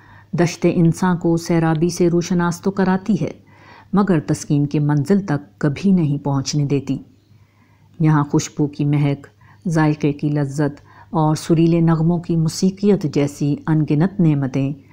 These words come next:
लुत्फ़ व राहत का ख्वान लज्जत तो ज़रूर बिछाती हैं, मगर मौत, बीमारी, बुढ़ापा, महदूदियत और बोरियत की बिना पर इंसान इस ख्वान नेमत से हमेशा भूखा प्यासा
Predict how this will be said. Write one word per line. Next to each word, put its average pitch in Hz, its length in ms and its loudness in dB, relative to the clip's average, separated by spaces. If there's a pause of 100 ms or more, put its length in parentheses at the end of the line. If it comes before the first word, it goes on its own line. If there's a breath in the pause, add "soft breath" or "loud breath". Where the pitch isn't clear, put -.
(320 loud breath)
लुत्फ़ 156 280 0
व - 40 2
राहत 151 380 -2
का 151 200 -2
ख्वान 156 340 0
लज्जत 156 440 -2
तो 185 120 2
ज़रूर 196 320 2
बिछाती 147 540 0
हैं, 131 180 -2 (560 soft breath)
मगर 165 320 2
मौत, 139 420 -2 (200)
बीमारी, 143 760 0
बुढ़ापा, 147 800 -2
महदूदियत 151 800 0 (380 loud breath)
और 147 200 0 (100)
बोरियत 165 360 2
की 151 140 -2
बिना 156 280 2
पर 147 240 -2
इंसान 147 640 -2 (340 loud breath)
इस 165 180 2
ख्वान 151 300 0 (100)
नेमत 147 360 -2
से 143 200 -2
हमेशा 170 460 -2 (140)
भूखा 143 260 0
प्यासा 139 540 -2